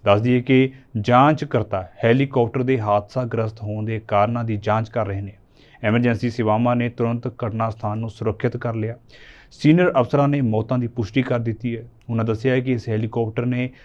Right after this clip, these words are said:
ਸਥਾਨਕ ਸਮੇਂ ਦੇ ਮੁਤਾਬਕ ਸਵੇਰੇ ਨੌ ਵਜੇ ਸ਼ੈਨਡਾਊਨ ਹਵਾਈ ਅੱਡੇ ਤੋਂ ਉਡਾਣ ਭਰੀ ਸੀ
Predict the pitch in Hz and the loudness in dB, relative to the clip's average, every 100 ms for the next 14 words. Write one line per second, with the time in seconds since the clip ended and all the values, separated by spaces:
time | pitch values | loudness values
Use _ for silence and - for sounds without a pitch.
0 | _ - - 131 151 165 - 127 123 127 | _ -12 4 6 6 0 0 0 2 0
1 | 117 113 113 120 - 110 113 113 104 113 | 0 0 0 -2 -4 -2 -2 -2 -2 0
2 | 139 123 113 113 120 123 - - - - | 0 0 -2 0 2 0 -4 -20 -20 -20
3 | _ - 143 139 156 131 127 131 120 110 | _ -2 2 4 4 4 4 4 2 2
4 | 117 120 143 - 127 127 147 147 110 110 | 2 2 0 -2 -2 2 2 2 -2 0
5 | 120 117 117 120 113 98 90 - | 0 2 2 0 -4 -4 -6 -12